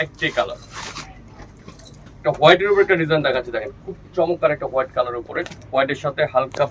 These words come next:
পিঙ্ক কন্ট্রাস্ট, পুরোটা ড্রেসটা এমব্রয়ডারি করা আছে, ড্রেসটা খুব সুন্দর করে, আর পুরো নিচটা থেকে শুরু করে পুরো ড্রেসটার মধ্যে খুব জন-, সুন্দর করে কাজ করা আছে এবং কন্ট্রাস্ট একটা পাইপিং করা আছে, ড্রেসটা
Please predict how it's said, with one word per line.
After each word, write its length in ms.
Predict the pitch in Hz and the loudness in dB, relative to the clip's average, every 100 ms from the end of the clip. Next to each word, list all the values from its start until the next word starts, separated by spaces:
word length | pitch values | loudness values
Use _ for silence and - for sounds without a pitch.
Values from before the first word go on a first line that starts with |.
| - | -2
পিঙ্ক 160 | 131 120 | -8 -4
কন্ট্রাস্ট, 320 | 117 113 107 - | -4 -4 -10 -10
পুরোটা 260 | 151 147 147 | -4 0 0
ড্রেসটা 240 | 139 131 143 | 0 2 4
এমব্রয়ডারি 300 | 131 131 131 131 | 4 2 2 4
করা 120 | 127 | 4
আছে, 100 | 120 | 4
ড্রেসটা 220 | 123 113 131 | -2 -4 -6
খুব 80 | 135 - | -10 -12
সুন্দর 200 | 147 143 139 | -6 -4 0
করে, 120 | 143 - - - - - - - | -2 -2 -8 -20 -20 -20 -18 -12
আর 80 | - - | -8 -2
পুরো 140 | 156 165 139 | 6 6 8
নিচটা 300 | 160 - 175 165 | 4 4 0 2
থেকে 140 | 165 - | 0 0
শুরু 140 | 160 156 | -2 0
করে 120 | 160 151 | 0 0
পুরো 120 | 160 147 | 2 2
ড্রেসটার 280 | 139 131 147 | 0 0 0
মধ্যে 140 | 143 147 | 0 0
খুব 100 | 139 117 | -4 -4
জন-, 340 | 147 160 160 151 - | 0 2 2 -4 -6
সুন্দর 260 | 156 160 160 151 | 2 4 4 4
করে 120 | 147 143 | 4 6
কাজ 100 | 139 - | 2 4
করা 100 | 139 | 2
আছে 100 | 135 | 2
এবং 100 | 127 | 0
কন্ট্রাস্ট 320 | 143 139 147 143 | -2 -2 -4 -4
একটা 140 | 143 139 | -4 0
পাইপিং 240 | 131 127 123 | 0 0 -2
করা 120 | 123 113 | 2 2
আছে, 100 | 113 120 | 0 -6
ড্রেসটা 220 | 110 | -8